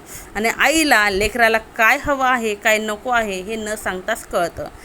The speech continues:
ज्यावेळेस आपली वेळ येते त्यावेळेस स्वामी आई आपल्याला भरभरून देणारच आहे. फक्त त्या गोष्टीची वेळ येणं गरजेचं असतं. आपल्याबरोबर कोणी चांगलं वागू, वाईट वागू, याच्याशी आपल्याला काहीही, अ,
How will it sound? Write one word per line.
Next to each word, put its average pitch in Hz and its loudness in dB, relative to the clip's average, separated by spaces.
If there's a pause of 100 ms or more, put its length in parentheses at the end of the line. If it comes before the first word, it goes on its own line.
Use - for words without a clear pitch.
(320)
ज्यावेळेस 190 4
आपली 196 0
वेळ 202 4
येते 240 0 (100)
त्यावेळेस 202 0
स्वामी 240 2
आई 208 2
आपल्याला 196 -2
भरभरून 185 -2
देणारच 185 -2
आहे. 190 -4 (380)
फक्त 285 0
त्या 208 4
गोष्टीची 202 -4
वेळ 202 0 (100)
येणं 214 -4
गरजेचं 170 -2
असतं. 160 -10 (380)
आपल्याबरोबर 196 0
कोणी 202 -4
चांगलं 294 2
वागू, 214 4
वाईट 233 0
वागू, 185 -2
याच्याशी 208 -4 (540)
आपल्याला 208 4
काहीही, 214 -2 (200)
अ, 196 0